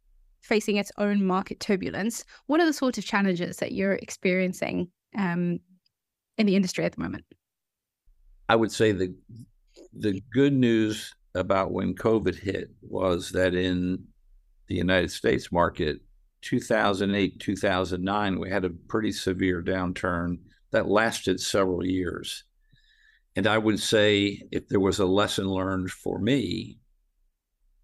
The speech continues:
Speaker 2: it was not necessarily knowing which levers I needed to pull at that time to control cost, to have a plan that in the event of a sudden and severe downturn,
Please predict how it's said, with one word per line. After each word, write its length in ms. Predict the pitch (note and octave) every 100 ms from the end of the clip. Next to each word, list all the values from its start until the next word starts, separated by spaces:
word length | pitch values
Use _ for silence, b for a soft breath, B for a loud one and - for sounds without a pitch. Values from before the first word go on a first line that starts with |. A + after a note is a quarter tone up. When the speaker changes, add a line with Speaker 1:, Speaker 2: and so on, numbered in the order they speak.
| _
Speaker 2:
it 160 | A2 G#2+
was 300 | G#2+ G2+ F#2+
not 340 | G2+ A#2+ -
necessarily 760 | A#2+ A#2+ G2+ - A2 G#2+ G#2 G2
knowing 460 | G#2 G#2 G2 F#2+
which 240 | G#2+ G#2 G2+
levers 520 | G#2 A#2 A2 G2+ A2
I 100 | G2+
needed 300 | G2+ G2 F#2
to 60 | -
pull 400 | - A2+ G2 F2+
at 200 | G2+ -
that 260 | F#2 F#2
time 540 | - G#2 G2 F#2+ F#2 F2+ - _ -
to 100 | F2+
control 540 | F#2+ - - G#2 F#2+
cost, 760 | - E2+ E2 - - - - - _ _ _ _ -
to 100 | G2
have 300 | - A2 G#2
a 100 | G2
plan 640 | - - A2 G2+ F#2+ F#2 F2
that 160 | F2 F#2
in 120 | F#2
the 120 | F#2
event 260 | F2+ F#2+ F2+
of 80 |
a 80 | F2
sudden 460 | - - G#2+ F#2+ F#2
and 140 | F2
severe 420 | - G2 G2 F#2
downturn, 760 | E2 G2+ G#2+ G#2 G2 F2+ F#2